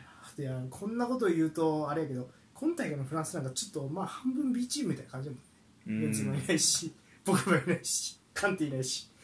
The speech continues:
Speaker 1: センターラインだけ考えたら。
Speaker 2: いや、そうだね。
Speaker 1: ああ。
Speaker 2: そうか。まあ、まあでもサウスゲートで行くってことはまだ続くんかなって感じするな、その感じ。
Speaker 1: 方-、方向性はね。
Speaker 2: うん。
Speaker 1: うん。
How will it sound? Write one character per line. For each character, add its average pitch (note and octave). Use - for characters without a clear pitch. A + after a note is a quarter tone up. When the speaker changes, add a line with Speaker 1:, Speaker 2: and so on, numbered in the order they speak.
Speaker 1:
セ -
ン F3+
タ F#3
ー F#3+
ラ G#3
イ F3+
ン -
だ D3+
け D3+
考 G#3
え F3+
た D3+
ら。 B2
Speaker 2:
い -
や、 -
そ -
う G2+
だ -
ね。 D3
Speaker 1:
あ C3
あ。 B2
Speaker 2:
そ -
う G2
か。 F2+
ま A2
あ、 G#2
ま A2+
あ A2
で G2+
も G#2
サ -
ウ A3+
ス B3+
ゲ C4
ー -
ト -
で A#2
行 -
く A3+
っ A3+
て -
こ B2
と A2
は A2+
ま A#2+
だ F#3
続 A3
く A3+
ん G3
か A#2
な A2+
っ G#2+
て A2+
感 A#2+
じ A2
す B2
る A#2
な、 A2
そ A2
の G2
感 G2
じ。 F#2+
Speaker 1:
方-、 D#3
方 D#3
向 D3+
性 C#3
は B2+
ね。 E3+
Speaker 2:
う A#2
ん。 -
Speaker 1:
う A2+
ん。 C3+